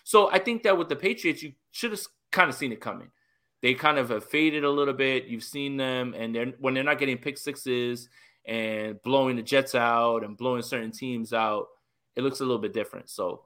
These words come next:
um, again, all that Mac Jones stuff I said in the beginning is true, but this game's not on Mac Jones at all. It's not on Mac Jones. Like, they, they, his defense couldn't stop a nosebleed in this game. So,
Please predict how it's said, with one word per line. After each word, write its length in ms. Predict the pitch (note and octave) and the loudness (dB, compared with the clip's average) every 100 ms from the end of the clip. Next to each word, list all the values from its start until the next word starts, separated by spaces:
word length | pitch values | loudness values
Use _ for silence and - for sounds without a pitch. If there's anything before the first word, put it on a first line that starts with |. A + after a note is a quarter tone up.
| - | -4
um, 280 | G#2+ G2+ F#2+ | -2 -2 -2
again, 280 | C3+ C#3 A2 - - _ _ - | 2 4 2 -4 -20 _ _ 6
all 140 | E3+ | 10
that 160 | G#3+ G3 | 10 10
Mac 160 | G3 E3 | 8 6
Jones 180 | F3+ E3+ | 4 4
stuff 220 | E3 D3 | 2 4
I 80 | C#3+ | 2
said 160 | D#3 | 2
in 40 | C#3+ | 0
the 60 | B2+ | 0
beginning 320 | B2+ C#3 B2 | 0 -2 -2
is 120 | A#2 | -4
true, 220 | - C#3+ | -2 -2
but 240 | B2 A2+ B2+ | 0 -2 -2
this 140 | C#3 | -4
game's 260 | D#3+ C3+ B2+ | -2 -2 2
not 180 | A#2+ | 2
on 140 | A2 G#2+ | 2 -2
Mac 180 | G#2+ - | -6 -12
Jones 380 | C#2+ - - - | -16 -14 -12 -2
at 140 | A2+ | 0
all. 200 | F2+ - - | 0 -4 -8
It's 140 | B2 | 0
not 160 | C#3 A2 | 2 2
on 100 | G#2 | 0
Mac 160 | G2 | -8
Jones. 300 | - - - | -14 -16 -6
Like, 160 | A#2+ A2 | -2 0
they, 200 | C3 C3+ | 2 0
they, 220 | C#3 C#3+ | 2 0
his 140 | D3+ D3 | 0 -2
defense 320 | F3+ D#3 C3 | -4 -4 -4
couldn't 200 | C3+ A#2+ | -4 -2
stop 200 | A#2 G#2+ | -2 -2
a 40 | |
nosebleed 420 | G2+ G#2+ - F#2+ | -4 -6 -6 -12
in 60 | F#2 | -12
this 120 | G2+ | -16
game. 160 | - D2 - | -16 -18 -16
So, 380 | - - - | -10 -8 -10